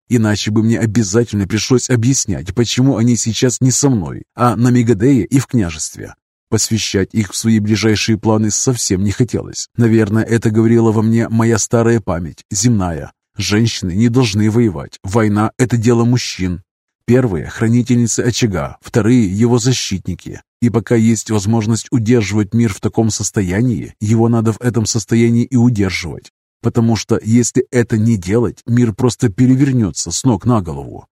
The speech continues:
Сегодня обе мои подруги занимались именно тем, чем должны. Обе нянчились с нашими, моими детьми.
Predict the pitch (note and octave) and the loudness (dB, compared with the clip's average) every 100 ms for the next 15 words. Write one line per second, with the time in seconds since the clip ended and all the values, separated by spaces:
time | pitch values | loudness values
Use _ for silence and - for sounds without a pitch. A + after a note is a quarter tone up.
0 | _ _ _ _ - A2 G2+ G2 G2+ - | _ _ _ _ -6 -2 0 0 -4 -2
1 | A#2 G#2 G2+ G#2 G#2 G2 A2 G2+ G2+ G2+ | -2 0 0 -2 -2 -2 -2 -2 -4 -2
2 | A2+ A2+ A#2 A2+ G#2 - A2+ A2 G#2 - | 0 0 0 0 -2 -2 0 0 -2 -2
3 | G#2 G#2+ - A2 G#2 A#2 F#2+ F2+ D2+ - | -2 -2 -2 -2 2 0 0 -4 -6 -12
4 | _ _ - A#2+ G#2+ F2 A#2 A#2+ - A#2 | _ _ 2 2 2 0 0 0 0 -2
5 | - - A#2+ - A2+ A#2 A#2 A#2 A2+ A2+ | -2 -2 -2 -2 -2 -2 0 2 4 2
6 | G#2 A#2+ - F#2+ | 0 -2 -2 -8